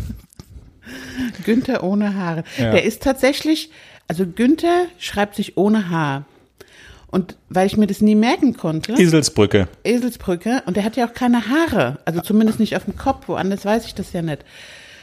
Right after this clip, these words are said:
Speaker 1: Dann habe ich den in meinem Handy so gespeichert, Günther ohne Haar, dass ich immer weiß, den, der schreibt sich ohne H, aber das ist der Günther ohne Haare.
Speaker 2: Ja.
Speaker 1: Witzig.
Speaker 2: So.
Speaker 1: Schenkelklopfer.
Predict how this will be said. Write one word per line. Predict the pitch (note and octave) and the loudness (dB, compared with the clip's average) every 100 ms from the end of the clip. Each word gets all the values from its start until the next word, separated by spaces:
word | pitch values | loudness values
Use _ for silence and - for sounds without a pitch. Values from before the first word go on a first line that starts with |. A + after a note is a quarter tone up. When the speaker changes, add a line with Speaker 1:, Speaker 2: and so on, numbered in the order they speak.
| _ - | _ -2
Speaker 1:
Dann | F#3+ | 4
habe | A#3 D#4+ | 4 4
ich | - | 2
den | C4+ | 2
in | A#3+ | 2
meinem | G3 F3+ | 2 2
Handy | - C4+ D4+ | 2 2 2
so | G#3+ A3+ | 2 2
gespeichert, | A3+ - F3 F#3+ C#4+ C#4+ - | 0 -2 -2 -2 -4 -6 -12
Günther | E3 G#3+ D4+ - D#4 D4+ | 0 2 4 2 -2 0
ohne | E3+ F#3 G3+ G#3+ - | 2 4 2 -2 -2
Haar, | A#3+ D#4+ C4+ G3 C3 C#3+ _ | 2 4 4 2 -2 -8 _
dass | D#3+ E3 | -4 -4
ich | - | -2
immer | F3+ G3+ G3 | 2 2 2
weiß, | D3 D3+ A#3+ D#4 - | 2 4 2 0 -6
den, | E3 D#3 | -6 -2
der | C#3 | -2
schreibt | - D3 D3 - | -2 -2 -4 -6
sich | C#3+ - | -10 -4
ohne | C3+ D#3 F3 D3+ | 0 0 0 0
H, | D3+ A3+ | 0 0
aber | G3+ D#3 | 0 -2
das | D3+ | -4
ist | F3+ D#3 | -6 -4
der | D#3 | -2
Günther | E3+ A3+ A#3+ B3+ C#3 | 2 2 0 -2 0
ohne | C#3+ F3 F3 | 0 0 -2
Haare. | G3+ A#3 G#3+ D3 C#3+ - - | -2 -2 -2 -4 -6 -10 2
Speaker 2:
Ja. | C#3 A#2 - _ _ _ _ _ _ _ - - - - - | 4 2 -4 _ _ _ _ _ _ _ -18 -18 -18 -20 -6
Speaker 1:
Witzig. | E4+ - | -4 2
Speaker 2:
So. | C#3+ F#2 - - _ _ _ _ - | 2 2 -4 -18 _ _ _ _ -12
Speaker 1:
Schenkelklopfer. | - D4 C4+ G#3+ - F#3+ F#3+ - F3+ | -4 -4 -4 -8 -8 -10 -10 -14 -14